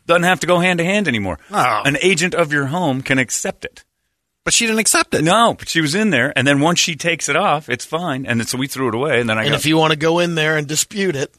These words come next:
Speaker 1: Well, I, I
Speaker 3: what a pain.
Speaker 2: Should've
Speaker 1: I
Speaker 2: been
Speaker 1: went
Speaker 2: your Goomba. That's what she should've
Speaker 1: That's
Speaker 2: went
Speaker 1: what I,
Speaker 2: with.
Speaker 1: well,
Speaker 2: Yeah.
Speaker 1: here's the thing. My, uh, the, the, I used to know a sovereign citizen of the United States, was a little bit loopy, but the dude knew the law up and down. We went over to Paradise Valley. He, t-, he, he walked me through two things. One was the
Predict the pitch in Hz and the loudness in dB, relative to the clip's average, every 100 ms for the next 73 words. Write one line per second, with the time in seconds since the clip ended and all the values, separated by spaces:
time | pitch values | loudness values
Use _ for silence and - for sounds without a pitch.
0 | - 113 123 127 170 151 120 165 - 208 | 0 2 4 2 0 0 0 0 0 2
1 | 196 135 160 120 156 143 139 151 160 143 | 2 2 0 2 2 2 2 2 4 4
2 | 107 - 117 120 - 147 156 175 185 170 | 2 2 2 2 4 4 2 2 2 2
3 | 156 160 139 143 165 156 - 233 254 117 | 2 2 2 2 0 0 2 4 4 2
4 | 113 113 107 107 117 113 104 104 90 87 | 2 4 2 2 2 0 0 0 0 -4
5 | - 110 107 107 127 123 123 123 101 131 | -12 -4 -4 -2 -4 -2 0 0 2 2
6 | 120 110 92 127 113 110 98 101 110 95 | 2 0 0 -2 -2 -2 -4 -2 -2 -4
7 | - 113 - 104 113 104 95 104 113 113 | -2 -2 -2 -4 -2 0 0 0 0 -2
8 | 92 90 113 110 98 98 101 95 95 95 | -2 -4 -2 -2 -2 -4 -2 -2 -4 -6
9 | 113 110 110 110 104 - 107 104 - 123 | -4 -4 -2 -2 -4 -2 0 0 0 0
10 | 127 104 - - _ _ _ - 160 - | 0 -2 -8 -20 _ _ _ -6 -4 -2
11 | 131 147 _ 143 160 143 - 117 - 98 | -4 -6 _ -4 2 2 2 -4 -4 -6
12 | - 156 - 82 76 98 120 127 107 92 | -4 -4 -4 -6 -6 -4 -2 0 -2 -4
13 | - 87 80 | -2 -2 -2